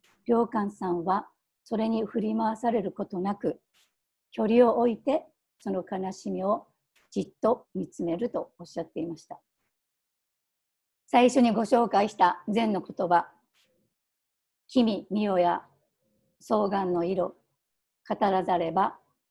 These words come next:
憂いなきに似たり」がこの対談のタイトルだったので、今回ご紹介させていただこうと思いました。浄土真宗の親鸞上人、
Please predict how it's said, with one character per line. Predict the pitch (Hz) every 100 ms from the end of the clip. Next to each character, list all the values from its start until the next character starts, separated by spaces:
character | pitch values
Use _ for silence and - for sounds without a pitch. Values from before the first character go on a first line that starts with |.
| _
憂 | 202 190 185
い |
な | 175
き | 165 208
に | 247 -
似 | 180
た | 170
り」 | 151 143 _ _ _ _ _ _ _ _ _ -
が | 254 - - -
こ | 214
の | 185
対 | 202 180
談 | 180 165
の | 180 208 - _
タ | - 202
イ | 196
ト |
ル | 170 160 - _ _ _ _ _ -
だ | 196
っ | -
た | 180
の | 175
で、 | 208
今 | 208 175
回 | 170 170
ご | 170
紹 | 170 175
介 | 160 175
さ | 175
せ | 175
て | - 185
い |
た | -
だ | 208
こ | - 214
う |
と | 220
思 | 175
い | 170
ま | 170
し | -
た。 | - _ _ _ _ _ _ _ _ _ _ _ _ _ -
浄 | - 254
土 | 254 262
真 | 294 277
宗 | 277 214 190
の | 202
親 | 208 226 226
鸞 | 220
上 | 214 233 214
人、 | 185 175